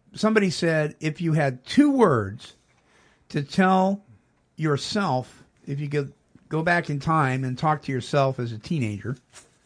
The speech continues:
what would those two words be? And people wrote all sorts of things. Somebody said, "Rock out," you know.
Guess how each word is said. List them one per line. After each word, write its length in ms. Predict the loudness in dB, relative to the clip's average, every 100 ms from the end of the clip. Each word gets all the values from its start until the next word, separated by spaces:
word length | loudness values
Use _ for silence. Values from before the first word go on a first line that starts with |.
| -20 _ _ _
what 180 | 2 4
would 100 | 6
those 180 | 4 2
two 160 | 0
words 300 | 0 -2 -4
be? 260 | -10 -16 -16 _ _ _ _ _ _ _ -6
And 120 | -2
people 280 | -2 0 0
wrote 160 | 2
all 160 | 4 2
sorts 280 | 0 -4 -4
of 80 | -6
things. 320 | -4 -6 -12 _ _ _ _ _ _ _ -20 _ _ _ -10
Somebody 220 | -4 -2
said, 180 | -2 -4
"Rock 400 | -2 0 0 0
out," 460 | 0 2 0 -2 -6
you 120 | -6
know. 320 | -6 -8 -10